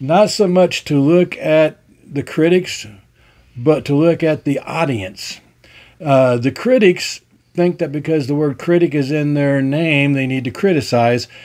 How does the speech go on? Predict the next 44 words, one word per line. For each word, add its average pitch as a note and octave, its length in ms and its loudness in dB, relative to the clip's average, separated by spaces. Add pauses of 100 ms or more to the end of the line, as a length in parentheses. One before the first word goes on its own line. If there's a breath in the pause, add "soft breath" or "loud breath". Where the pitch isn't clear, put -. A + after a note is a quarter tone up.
(120)
And C3+ 500 0 (260)
I F3 140 -2
would E3 160 2
rather D#3 240 2
see E3 240 2
what D3 200 0
people D#3 260 2
who C3 140 2
paid D#3 540 -4
good D#3 220 2
money D3 360 2
to C3 120 -6
go C#3 200 0
see D#3 200 -2
this C#3+ 200 -2
movie F#3 400 0 (400 soft breath)
thought E3 200 -2
about D3 300 -4
their C#3 100 -4
purchase. - 520 -2 (1080 soft breath)
If, C3+ 200 2
if B2 180 0
you C3+ 80 0
go D3+ 180 2
to E3+ 80 4
the D3 100 0
movie E3+ 380 4
and C3+ 160 -2
you C3 80 -2
paid D3 340 -4
twelve D3+ 300 -4
bucks D3 260 -4
to A#2+ 80 -8
see D#3+ 200 2
this C#3 180 0
movie D#3 260 2
and C3+ 100 -2
you C#3+ 100 -2
walked D3+ 200 -2
out D3 120 0
of C#3 60 2
that C3 120 0
movie E3+ 140 2
going, B2+ 200 -2